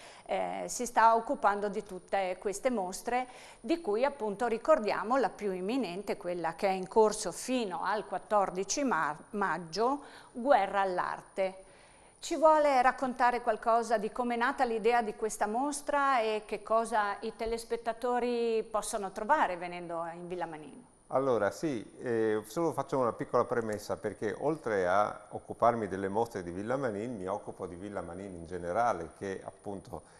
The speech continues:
Speaker 2: è un grande edificio, come tutti,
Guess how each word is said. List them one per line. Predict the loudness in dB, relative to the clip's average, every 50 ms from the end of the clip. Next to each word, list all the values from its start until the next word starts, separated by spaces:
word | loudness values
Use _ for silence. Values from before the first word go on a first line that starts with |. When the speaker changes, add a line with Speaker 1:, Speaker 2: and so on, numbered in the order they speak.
| -20 _ -10
Speaker 2:
è | -6 -2 -2 -2 -2 -4 -6
un | -6 -6 -2
grande | 2 2 2 2 2 -4 -4 -4 -6
edificio, | -4 -6 -10 -12 -10 -12 -12 -6 -4 -6 -4
come | -4 -8 -10 -10 -10
tutti, | -10 -14 -16 -14 -14 -14 -14 -14 -16